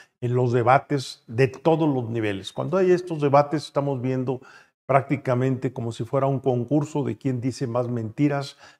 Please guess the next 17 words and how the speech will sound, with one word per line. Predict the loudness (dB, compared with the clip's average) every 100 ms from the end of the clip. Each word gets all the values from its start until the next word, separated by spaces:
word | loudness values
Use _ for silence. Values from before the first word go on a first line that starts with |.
| _ 0
quién | 2 2
dice | 2 0 -2
más | -2 -4 -4 -14 _ _ -6
propuestas | -6 -2 0 0 0 -2 -2 -4 -18 -20 _ -12
i-, | -10 -2
irrisorias | 0 0 -4 0 2 2 2 0 -4
que | -6 -4
nunca | -2 -2 -6
se | -8 -6
llevan | -4 -2 -2 -6 -18 -20 _
a | -10
efecto, | -4 -2 -2 -4 -6
que | -6
son | -10 -6
muchas | -6 -4 -4 -4
veces | -4 -6 -10 -16 -20 _
utópicas. | -8 -2 -2 -2 -6 -6 -8 -14